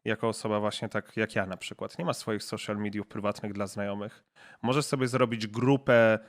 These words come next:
znajomych na Instagramie, z którymi, wiesz, się dzielisz tam prywatny, bliski krąg, to się nazywa, i każdego wyselekcjonować, ale ja na przykład, ja nie wiem, ja bym się czuł dziwnie, dodając tam kogoś, ale nie dodając kogoś innego, co nie?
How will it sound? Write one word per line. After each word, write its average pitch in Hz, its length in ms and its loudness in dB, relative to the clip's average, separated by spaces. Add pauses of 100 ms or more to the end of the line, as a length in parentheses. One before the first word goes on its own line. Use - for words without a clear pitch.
(160)
znajomych 117 760 2
na 117 100 2
Instagramie, 110 800 0
z 110 220 -4
którymi, 107 500 0
wiesz, 101 260 0
się - 200 -4
dzielisz 104 420 -2
tam 101 200 -2
prywatny, 113 560 0
bliski 107 420 -4
krąg, 104 340 -4
to - 100 -10
się - 140 -6
nazywa, 101 440 -2 (280)
i 110 40 -12
każdego 110 420 0
wyselekcjonować, 110 840 -2
ale 117 240 2 (800)
ja 139 100 2
na 160 80 2
przykład, 185 360 0 (340)
ja 160 200 4
nie 190 140 6
wiem, 170 320 2 (340)
ja 180 200 6
bym 196 140 2
się 196 140 0
czuł 196 220 0
dziwnie, 208 440 0
dodając 170 480 6
tam 143 140 4
kogoś, 233 340 2
ale 180 120 4
nie 160 120 4
dodając 170 500 2
kogoś 160 320 2
innego, 110 340 2
co - 160 -8
nie? 139 240 2